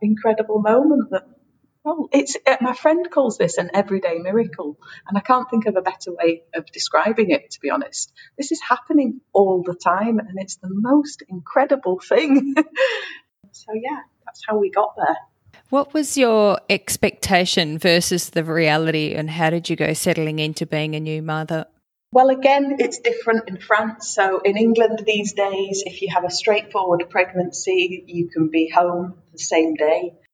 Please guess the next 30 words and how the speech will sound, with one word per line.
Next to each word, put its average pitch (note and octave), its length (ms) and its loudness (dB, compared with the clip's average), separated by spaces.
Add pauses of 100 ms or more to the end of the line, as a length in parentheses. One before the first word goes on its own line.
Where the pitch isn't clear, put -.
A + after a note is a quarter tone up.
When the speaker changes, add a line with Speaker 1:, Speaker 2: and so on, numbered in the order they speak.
(140)
Speaker 1:
In F#3+ 240 0
France, C4 580 0
if G3 160 -6
you're F3+ 140 2
a F3 60 0
new G#3 260 2
mother, F#3+ 560 -2
you're E3+ 180 -2
kept - 380 -4
in E3+ 80 -12
hospital - 500 -6
for D#3+ 80 -16
five D#3 400 0
days. E3+ 680 0
And D#3+ 440 0
for - 120 -2
me, G#3 520 2
that F3 200 2
was D#3+ 360 0 (120)
absolutely - 680 -2
fine. D3 480 0 (140)
Uh, D#3 440 2
there D#3 80 -2
are D#3+ 40 -6
some E3 200 -2
people E3 320 -4
who D#3 60 -4
don't C#3+ 200 -4
like C#3 300 -6
that. C#3 160 2